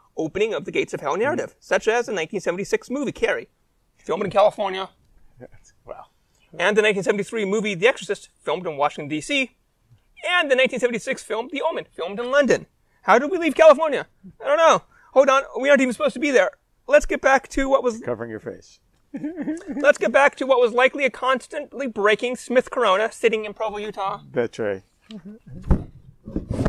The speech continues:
Speaker 2: Part six,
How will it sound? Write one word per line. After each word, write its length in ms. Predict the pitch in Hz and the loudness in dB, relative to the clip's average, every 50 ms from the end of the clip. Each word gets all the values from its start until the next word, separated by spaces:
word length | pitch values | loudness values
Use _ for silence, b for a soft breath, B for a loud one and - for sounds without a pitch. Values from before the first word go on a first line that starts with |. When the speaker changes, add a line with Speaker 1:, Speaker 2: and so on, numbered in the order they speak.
| - - - - _ - - - _ _ _ _ _ _ _ _ _ _ _ _ _ _ _ _ _ _ _ _ _ _ _ _ _ _ _ _ _ _ _ _ _ _ _ _ _ _ _ _ _ _ _ _ _ _ _ _ _ _ _ _ _ _ _ _ _ _ _ _ - - _ _ _ _ | -4 -4 -8 -18 _ -20 -20 -20 _ _ _ _ _ _ _ _ _ _ _ _ _ _ _ _ _ _ _ _ _ _ _ _ _ _ _ _ _ _ _ _ _ _ _ _ _ _ _ _ _ _ _ _ _ _ _ _ _ _ _ _ _ _ _ _ _ _ _ _ -20 -20 _ _ _ _
Speaker 2:
Part 260 | - 131 131 131 - | 2 2 2 2 2
six, 520 | - - 285 311 220 - - - - - | -2 -2 0 0 -2 -4 -12 -16 -18 -20